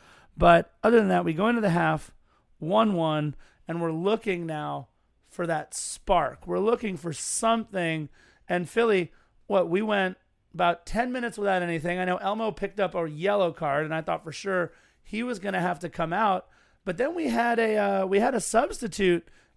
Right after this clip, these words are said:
in the fifty-eighth, a little bit of a surprise.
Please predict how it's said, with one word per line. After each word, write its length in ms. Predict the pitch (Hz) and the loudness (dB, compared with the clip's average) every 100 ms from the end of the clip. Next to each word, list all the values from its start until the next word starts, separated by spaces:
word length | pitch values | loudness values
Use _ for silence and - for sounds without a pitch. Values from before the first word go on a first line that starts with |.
| - | 0
in 180 | 233 247 | 2 2
the 80 | |
fifty-eighth, 640 | - 220 160 196 185 214 - | 0 0 0 0 2 2 0
a 60 | 240 | 0
little 220 | 254 269 | 4 4
bit 100 | 262 | 4
of 80 | 247 | 2
a 40 | |
surprise. 580 | 214 214 247 208 - - | 0 0 0 0 -4 -14